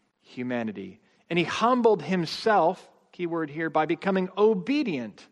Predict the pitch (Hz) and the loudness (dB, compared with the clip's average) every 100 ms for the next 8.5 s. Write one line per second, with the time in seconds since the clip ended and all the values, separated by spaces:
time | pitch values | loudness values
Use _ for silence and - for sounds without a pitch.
0 | _ _ _ _ _ - 131 - 143 123 | _ _ _ _ _ -8 -8 -4 -4 -4
1 | 110 _ _ _ _ _ _ _ _ _ | -6 _ _ _ _ _ _ _ _ _
2 | _ - 117 - 107 78 - _ _ _ | _ -16 -16 -8 -8 -8 -12 _ _ _
3 | _ _ _ _ _ _ _ _ - 151 | _ _ _ _ _ _ _ _ -4 0
4 | 165 214 196 143 151 127 117 120 - - | 2 2 0 -2 -2 -2 -4 -6 -8 -12
5 | - 190 196 185 160 - - - 156 151 | -4 -2 0 0 -2 -8 -14 -10 -8 -6
6 | 143 - - 175 139 85 - - _ _ | -10 -12 -4 0 0 -2 -8 -20 _ _
7 | _ _ _ _ _ _ _ _ 147 - | _ _ _ _ _ _ _ _ -8 -4
8 | - 190 135 110 | -2 0 0 -2